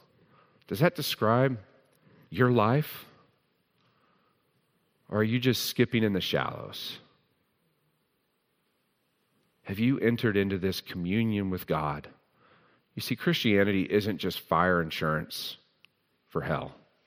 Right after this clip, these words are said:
It's to know God, to know Christ and him crucified, and to have fellowship with him.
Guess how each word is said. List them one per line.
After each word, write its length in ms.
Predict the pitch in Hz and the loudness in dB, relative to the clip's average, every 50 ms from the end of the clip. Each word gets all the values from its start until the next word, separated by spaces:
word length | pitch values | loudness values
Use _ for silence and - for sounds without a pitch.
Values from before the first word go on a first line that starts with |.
| _ _ _ _ _ _ _ _ _ _ _ _ _ _ _ _ _ _ _ _ _ _ _ _ _ _ | _ _ _ _ _ _ _ _ _ _ _ _ _ _ _ _ _ _ _ _ _ _ _ _ _ _
It's 180 | - - - - | -12 -12 -10 -8
to 120 | - - | -6 -4
know 540 | 92 82 82 87 92 95 98 101 98 98 95 95 - _ _ | -4 -2 -2 0 0 2 2 0 0 -2 -4 -8 -16 _ _
God, 420 | - 143 - 156 - 76 - 143 - - - _ _ _ _ _ _ _ _ _ _ _ _ _ _ - | -10 -8 -6 -6 -6 -8 -10 -12 -14 -20 -20 _ _ _ _ _ _ _ _ _ _ _ _ _ _ -20
to 140 | - - | -20 -14
know 240 | 87 87 92 110 127 | -6 0 2 2 2
Christ 760 | 120 - - - 117 98 87 80 71 - - - - - - - _ _ _ _ _ _ _ _ _ _ _ - | 2 0 0 2 2 4 2 0 -2 -6 -8 -10 -10 -12 -16 -18 _ _ _ _ _ _ _ _ _ _ _ -14
and 100 | - 85 | -10 -6
him 160 | 95 117 117 | -2 -2 -2
crucified, 840 | 110 - - 110 101 - - 90 - - 82 76 73 71 71 71 - - _ _ _ _ _ _ _ _ _ _ _ _ _ _ _ _ | -2 0 -2 -2 -2 -2 -4 -8 -6 -4 -4 -4 -4 -6 -10 -12 -16 -20 _ _ _ _ _ _ _ _ _ _ _ _ _ _ _ _
and 120 | - 104 95 | -4 -4 -2
to 40 | 85 | -2
have 320 | 82 98 98 95 92 90 | 0 2 2 2 2 0
fellowship 760 | - - - 95 92 90 87 - - - 87 82 78 - - - - | -2 0 2 2 2 2 0 -2 0 2 2 0 0 -2 -12 -18 -12
with 180 | 76 80 76 - | -12 -10 -10 -8
him. 260 | - 76 69 71 - | -10 -10 -10 -12 -16